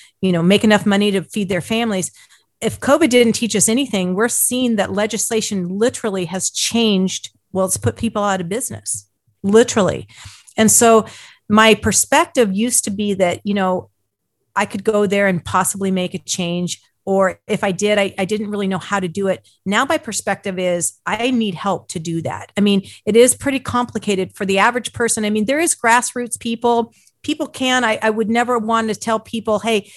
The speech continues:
you're not gonna be able to get something passed unless you have a lobbyist." That's probably not the case all the time. But on some of these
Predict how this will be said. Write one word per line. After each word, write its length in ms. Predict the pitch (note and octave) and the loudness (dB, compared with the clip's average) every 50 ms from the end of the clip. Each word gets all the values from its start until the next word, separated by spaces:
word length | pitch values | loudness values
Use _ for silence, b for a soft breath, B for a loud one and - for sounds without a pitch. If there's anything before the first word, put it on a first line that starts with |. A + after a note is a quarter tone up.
| B B B | B B B
you're 160 | G#3+ G#3+ G#3 | -4 -2 -2
not 260 | G#3+ A3 A3+ A#3 - | 0 0 0 0 -2
gonna 140 | B3 A#3 A3+ | -4 -6 -4
be 160 | G3+ A3+ A3 | -2 0 0
able 160 | A3 A3 G#3+ | 0 0 0
to 100 | F#3+ G3 | -2 -4
get 180 | F3+ G#3 G#3+ G3+ | -2 -4 -4 -4
something 360 | - - G#3+ G3 - G#3 F#3+ | -4 -6 -6 -4 -4 -6 -6
passed 400 | - - G3+ G3 G3+ G3 - - | -4 0 0 0 0 0 -2 -6
unless 320 | G#3 F#3+ F#3+ F#3+ F#3 - G3+ | -6 -4 -4 -4 -6 -6 -4
you 40 | |
have 160 | F3 G3 F#3+ F3+ | -2 -2 -2 -2
a 60 | F3+ | 0
lobbyist." 560 | F3+ G3+ A3 G#3+ F#3+ F#3+ E3+ E3+ E3 - - | 2 4 4 4 4 2 0 -2 -2 -4 -4
That's 220 | - - - - | -4 -8 -8 -10
probably 440 | - - - A3+ A3 G#3+ G3+ G#3 G3 | -12 -8 -4 -2 0 0 0 0 0
not 280 | F#3+ G3 F#3 - - - | 2 2 0 -2 -2 -6
the 60 | - | -14
case 500 | - - F#3+ F#3 F#3+ F#3+ - - - _ _ _ _ _ _ _ - | -10 -6 -4 -2 -2 -2 -2 -4 -4 _ _ _ _ _ _ _ -2
all 180 | F#3 F3 E3+ | 0 0 2
the 80 | F#3+ A#3+ | 0 -2
time. 380 | B3 - D4 D#4+ G4 A4 G#4 F#4 B B B B B B B B B | -4 -4 -4 -4 -4 -4 -6 -10 B B B B B B B B B
But 120 | - A#3+ A#3+ | 0 2 2
on 140 | A#3+ A#3 | 2 2
some 240 | A3 - C#4+ C#4 D4 | 2 2 0 0 0
of 60 | D4+ | 0
these 320 | C#4 C#4+ C4+ A#3+ G#3+ - | 0 0 0 0 -2 -4